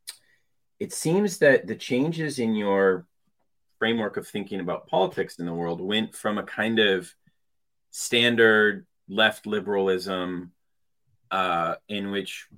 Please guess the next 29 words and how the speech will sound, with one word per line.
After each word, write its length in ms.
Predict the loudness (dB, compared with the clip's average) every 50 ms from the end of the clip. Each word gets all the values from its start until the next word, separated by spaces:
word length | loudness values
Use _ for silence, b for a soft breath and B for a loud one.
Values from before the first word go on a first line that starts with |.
| -20 -14 -6
you 120 | -4 0 2
know, 360 | 4 4 4 4 2 0 -2 -2
I 80 | 0 4
don't 180 | 4 4 4 4
wanna 180 | 2 2 2
give 220 | 0 -2 -2 -2 -2
it 100 | -2 -2
a 60 | -2
name. 580 | -2 -2 -4 -4 -4 -4 -4 -6 -6 -8 -10 -10 -10
I 60 | -8
don't, 120 | -6 -4
we 80 | -2 -2
don't 120 | -2 -2
need 100 | -4 -4
to 80 | -6 -8
call 320 | -8 -6 -4 -2 2 2
it, 140 | 2 0 0
like, 200 | -4 -6 -6 -4
anything, 500 | -6 -6 -6 -6 -6 -6 -4 -4 -4 -2
but 140 | -4 -4 -4 -6
it's 140 | -14 -16
just, 280 | -14 -14 -14 -14 -14 -10 -6
we, 140 | -4 -4 -2
we 180 | 0 2 2
know, 260 | 2 2 2 0 -2 -4
we 160 | -4 -2 0
know 160 | 2 2 2
what 200 | 2 0 -2 0
that, 220 | 0 -2 -2 -2